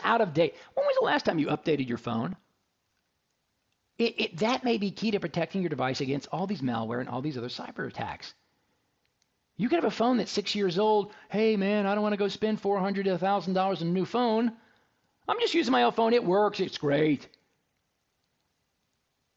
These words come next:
Samsung updates devices, uh, for, like, four times a year.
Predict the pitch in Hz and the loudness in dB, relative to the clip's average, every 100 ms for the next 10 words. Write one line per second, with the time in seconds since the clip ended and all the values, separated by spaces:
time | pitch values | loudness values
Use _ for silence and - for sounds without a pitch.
0 | _ - 277 349 330 240 220 - 220 - | _ -4 0 0 0 2 0 2 0 0
1 | 180 196 196 196 175 - _ _ _ _ | 2 2 2 0 -4 -10 _ _ _ _
2 | _ _ _ _ _ _ _ _ _ - | _ _ _ _ _ _ _ _ _ -6
3 | - - - 214 214 226 233 233 240 214 | -6 -4 -4 0 0 0 2 2 2 2
4 | 247 277 262 | 4 4 2